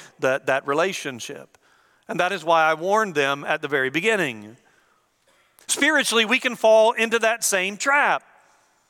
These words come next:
Think back to when you began your relationship with the Lord. Think back to that time in your life when you were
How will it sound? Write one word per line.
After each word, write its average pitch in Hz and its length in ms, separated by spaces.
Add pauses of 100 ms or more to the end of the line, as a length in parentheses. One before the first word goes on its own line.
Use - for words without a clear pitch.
(500)
Think 294 260
back 262 220
to 233 100
when 233 200
you 226 260
began 196 580
your 190 160
relationship 190 760
with 160 100
the 175 60
Lord. 135 580 (720)
Think 240 200
back 233 200
to 226 80
that 208 180
time 226 340
in 214 60
your 208 140
life 208 420
when 185 160
you 226 180
were 220 280